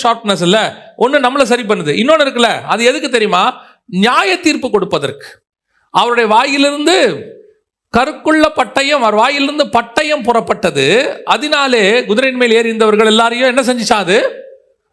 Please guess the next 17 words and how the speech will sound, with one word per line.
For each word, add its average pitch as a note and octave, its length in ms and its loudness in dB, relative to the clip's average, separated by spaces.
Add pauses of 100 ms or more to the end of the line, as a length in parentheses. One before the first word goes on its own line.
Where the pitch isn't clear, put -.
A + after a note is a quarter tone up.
(120)
வெட்டி - 220 -4
போட்டுச்சு. A#2+ 440 -8 (640)
அப்பனா C#4+ 340 0 (480)
உங்க A#3 280 2
வாயிலிருந்து D4+ 680 2
இன்னொரு D4+ 320 2
அதிகாரத்தை C#4 520 0
கர்த்தர் A3+ 220 -2
கொடுத்தார், F#3 340 0
அத்தாரிட்டி. B3 400 0 (680)
ஒன்று C#4 760 2 (260)
உங்களை C#4+ 420 -2
சரி C#4 180 -2
பண்றது A#3 420 -2
ஒரு G#3+ 180 0
பக்கம், - 440 -4
இன்னொன்னு B3+ 880 0